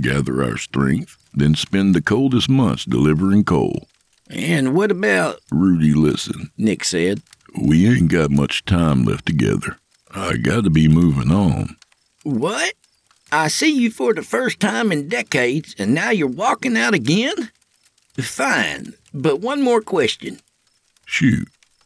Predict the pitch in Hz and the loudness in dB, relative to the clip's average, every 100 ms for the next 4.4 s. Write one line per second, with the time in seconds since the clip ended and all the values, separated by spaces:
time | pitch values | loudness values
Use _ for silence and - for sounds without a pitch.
0 | _ 135 127 123 147 151 160 285 175 143 | _ -14 -6 -6 -4 -4 -4 -2 0 0
1 | 131 127 185 240 - _ _ _ _ _ | 2 2 0 -8 -12 _ _ _ _ _
2 | _ 170 170 175 165 170 185 202 156 117 | _ -14 -12 -6 -6 -2 -2 0 0 -2
3 | 123 190 143 139 160 147 - 151 - 143 | -4 -2 0 0 0 -2 -2 -8 -4 -4
4 | 156 277 - - | -2 -6 -12 -20